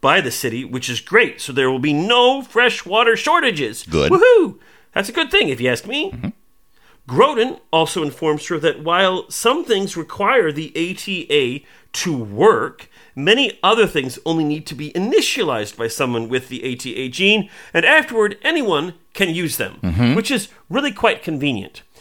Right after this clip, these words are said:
Speaker 1: And I want to point out here for a moment, um, if I'm the Ancients, either not everybody who is an Ancient has the A T A gene,
Speaker 2: Mm-hmm.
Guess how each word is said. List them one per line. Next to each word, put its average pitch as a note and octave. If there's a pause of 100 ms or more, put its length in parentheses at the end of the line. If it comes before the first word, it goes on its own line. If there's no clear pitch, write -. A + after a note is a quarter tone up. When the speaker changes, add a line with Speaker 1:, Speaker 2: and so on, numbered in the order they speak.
(180)
Speaker 1:
And F#3+
I A#3
want D#4
to D#4+
point B3+
out F#3
here C#3+
for C#3+
a -
moment, A2+ (540)
um, C#3 (340)
if G3
I'm C4
the D4
Ancients, D#3+ (1600)
either F#3+ (540)
not G3+
everybody A3+
who F3+
is E3+
an D#3
Ancient F#3
has F#3
the D#3+
A E3
T D#3+
A D3+
gene, B2
Speaker 2:
Mm-hmm. F#2+